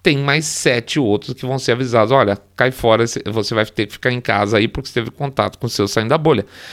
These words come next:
Doze vezes sete, oitenta e quatro mil pessoas em quarentena somente por causa de falso positivo por dez dias, tá? O resultado dessa festa toda é que, mesmo com o país livre do lockdown,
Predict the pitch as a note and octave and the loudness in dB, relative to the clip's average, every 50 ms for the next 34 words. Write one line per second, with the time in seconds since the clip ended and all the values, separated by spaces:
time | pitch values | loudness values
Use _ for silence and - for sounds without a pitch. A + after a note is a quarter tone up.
0 | - - _ - A#2+ C3+ C#3 C3 B2 A#2 A#2+ A2+ A#2 A#2 A2 - - G#2+ G#2+ G#2 | -20 -18 _ 2 6 6 8 8 6 4 0 2 2 0 0 0 0 0 0 0
1 | G#2 - A#2 G#2+ - B2 A2+ G#2+ A2+ G#2 - - G2+ G2+ G2 G2 - A2 G#2 G#2 | 0 -2 -2 0 0 -2 0 0 -2 -4 0 0 0 0 0 -2 -4 -4 -2 0
2 | G2 F#2+ F#2+ - B2 B2 - - - F3 F#3 F3+ E3 - - - - - - - | 0 0 2 2 2 0 2 4 4 6 6 6 4 0 -6 -10 -16 -20 -20 -20
3 | - - - _ _ - F3+ F3+ F3+ F3+ F3 - F3 E3 D#3 E3 E3+ D#3 D#3 C#3 | -20 -20 -20 _ _ 0 0 2 0 -2 0 2 2 4 4 2 0 0 2 4
4 | C3 B2+ B2+ B2+ B2+ - - - _ - - - E3+ D#3+ C#3+ A#2 A#2 A2+ A2+ A#2 | 4 4 4 2 0 -4 -12 -20 _ -8 -2 2 2 2 4 2 2 2 2 0
5 | A2+ - - C3 B2+ - - _ - E3 E3 - - G2 F#2+ G2 G2+ G#2+ A#2+ C3+ | 0 -2 -2 -2 -2 -4 -4 _ 0 0 0 2 2 4 4 4 4 2 0 -2
6 | - - E3 C#3+ D#3+ G3+ - - B2+ G#2 G#2 G2+ - - B2+ - - C3 B2 B2 | -2 -6 -6 -4 -4 -4 0 2 4 4 4 2 0 -2 -4 2 2 2 2 2
7 | C#3+ D3 - - G2 G2+ G#2 A2+ A2+ A2+ - _ _ _ _ _ _ _ _ _ | 0 -4 -2 0 2 2 2 2 -2 -6 -8 _ _ _ _ _ _ _ _ _
8 | C3 A#2+ A#2 A#2+ G#2+ G2+ G2 F#2 C#2+ - - - - _ _ _ _ - G#2+ D3 | 2 4 4 4 4 2 0 -2 -4 -4 -4 -10 -16 _ _ _ _ -2 0 0
9 | G3+ - - - - - - - - - - G3 B3+ C#4 A#3 A3 G3 E3 E3+ D#3+ | -2 -6 -12 -20 -20 -20 -20 -20 -4 0 2 2 4 4 4 4 4 2 0 0
10 | - - C#3 A#2+ A2 G#2 A#2 G#2+ G#2 G2+ - - C3+ B2+ - - A2 F#2+ G2 - | 2 2 2 2 4 2 2 2 2 2 2 2 0 0 2 0 0 0 2 0
11 | - B2+ - - - G3 A#3+ G3 E3 D#3 D3+ D#3 D3 C3+ - - - - - _ | -2 -2 -2 0 2 4 4 4 4 0 0 -2 -4 -4 -4 -8 -18 -20 -16 _
12 | A2+ B2+ D3+ F3 G3 G#3+ A#3 B3+ C#4 C4 C4+ C#4 A#3+ - A#3 G#3 G3+ - G3 F3+ | -4 -2 0 2 4 4 4 2 2 0 -2 -4 -4 -4 -6 0 2 4 4 4
13 | E3+ F3 D#3+ D#3 D3 D3 D3 F3 E3+ D3+ - - C3+ D3 D#3 D#3+ D#3 D#3 D#3+ D#3 | 2 0 0 0 0 2 2 0 -2 -2 -6 -4 0 2 2 4 4 2 2 2
14 | - D3 C3 A#2+ C3+ | 0 0 0 0 -2